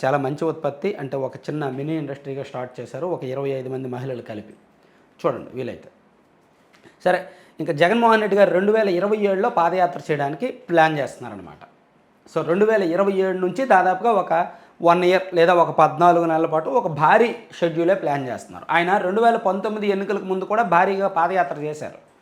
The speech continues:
మూడు వేల మూడు వందల కిలో-, మూడు వేల మూడు వందల కిలోమీటర్లు something, నాకు exactly మూడు వేల నూట ఇరవై కిలోమీటర్లు అనుకుంటా, exactly ఫిగర్ గుర్తులేదు, subject to correction. Anyway, రెండు వేల ఇరవై ఏడు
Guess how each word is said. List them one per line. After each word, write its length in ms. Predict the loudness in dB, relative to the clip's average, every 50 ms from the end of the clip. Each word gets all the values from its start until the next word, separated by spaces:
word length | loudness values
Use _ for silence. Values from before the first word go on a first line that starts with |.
| _ _ _ _ _ _ _ _ _ _ _ -4 0
మూడు 180 | 2 4 6
వేల 240 | 8 8 8 6 4
మూడు 260 | 4 2 -2 -2 -2
వందల 160 | -2 -4 -6
కిలో-, 280 | -6 -6 -6 -6 -6 -6
మూడు 240 | -6 -4 -4 -2 0
వేల 280 | 2 2 2 2 0
మూడు 280 | -2 -4 -6 -6 -6 -6
వందల 220 | -6 -6 -6 -8
కిలోమీటర్లు 560 | -8 -8 -8 -8 -6 -8 -8 -12 -12 -12 -12 -10
something, 320 | -10 -10 -12 -12 -14 -18 -20 _ _ -20
నాకు 260 | -20 -18 -18 -18 -18 -18
exactly 480 | -18 -14 -10 -10 -10 -10 -8 -10 -12 -10 -8 -8
మూడు 280 | -4 -2 0 2 4
వేల 140 | 4 4 2
నూట 180 | 0 -4 -4 -6
ఇరవై 160 | -8 -8 -8
కిలోమీటర్లు 480 | -8 -8 -8 -8 -10 -12 -14 -14 -16
అనుకుంటా, 300 | -16 -18 -20 -20 -18 -16
exactly 400 | -10 -6 -4 -4 -4 -6 -8 -8
ఫిగర్ 200 | -8 -6 -6 -6
గుర్తులేదు, 440 | -8 -8 -12 -12 -10 -10 -10 -10 -10
subject 440 | -10 -10 -10 -10 -10 -14 -14 -14 -16
to 20 |
correction. 360 | -16 -14 -16 -16 -16 -18 -18 -18 -20 _ _ _ -6 -4
Anyway, 200 | -2 0 -2 -2 -4 -6 -20 -20 -20 _ _ _ -2 0
రెండు 140 | 4 4
వేల 140 | 6 4 4
ఇరవై 380 | 4 2 2 2 2 2 2 2
ఏడు 360 | 2 4 4 4 4 2